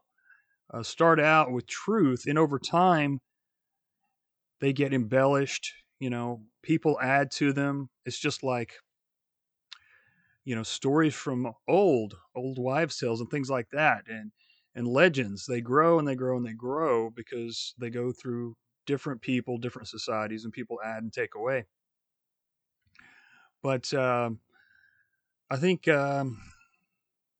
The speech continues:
that's a, that's another good one. Like the conspiracy of the New World Order, which is kinda my, that's kinda my beef, or my, uh, specialty, I guess you'd say.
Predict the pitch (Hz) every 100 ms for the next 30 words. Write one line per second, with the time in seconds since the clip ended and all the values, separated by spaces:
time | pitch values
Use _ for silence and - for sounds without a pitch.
0 | _ - 143 147 123 139 147 139 135 123
1 | 139 160 135 127 - - - - _ _
2 | _ _ _ _ _ _ _ _ _ _
3 | _ _ - 170 - 170 190 170 - 247
4 | 247 - 190 160 131 156 147 151 160 151
5 | 135 139 160 123 117 131 135 120 - -
6 | 139 127 120 127 131 135 127 120 _ _
7 | _ _ - 135 - 135 123 123 123 120
8 | 123 123 110 113 113 120 123 123 113 107
9 | 104 _ _ _ _ _ _ _ _ _
10 | _ _ - - - 165 147 120 120 113
11 | 117 - 110 - 101 95